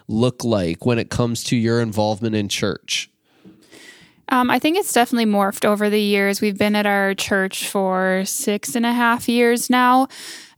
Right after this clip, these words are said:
Speaker 2: Um, and in the beginning, we had no kids, um, and I kind of feel like it was expected of me to just be his right-hand man, be immersed in everything, every event,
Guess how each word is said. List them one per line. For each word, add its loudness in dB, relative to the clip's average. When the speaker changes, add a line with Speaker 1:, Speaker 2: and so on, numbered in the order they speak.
Speaker 2:
Um, 4
and 2
in 4
the 2
beginning, 2
we -4
had -6
no -8
kids, 2
um, 0
and 0
I -2
kind -2
of -4
feel 0
like -4
it -2
was 0
expected 2
of 4
me 4
to -2
just -4
be 0
his -4
right-hand 0
man, 2
be 0
immersed -4
in -4
everything, 2
every -6
event, -10